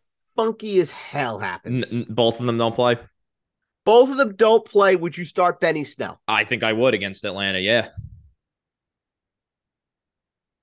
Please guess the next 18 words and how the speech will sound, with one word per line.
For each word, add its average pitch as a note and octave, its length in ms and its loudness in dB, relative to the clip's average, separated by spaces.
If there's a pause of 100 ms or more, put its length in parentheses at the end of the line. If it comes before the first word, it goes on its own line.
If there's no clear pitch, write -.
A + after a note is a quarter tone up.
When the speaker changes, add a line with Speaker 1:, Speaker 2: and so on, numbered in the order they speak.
(220)
Speaker 1:
I C#3 120 2
would E3+ 200 0
give D3+ 200 0
it C#3 180 2
a, - 100 -4
I D3 40 2
would C#3+ 200 -2
give D3+ 180 -2
it C#3+ 160 0
a C3+ 180 -10 (300)
deep C#3+ 300 -10
consideration. G2+ 720 -6 (300)
Speaker 2:
I, F#2 200 -2
I, F2+ 200 -4
I E2 200 -6
would E2 120 -12
have F2+ 220 -6
to. E2 140 -8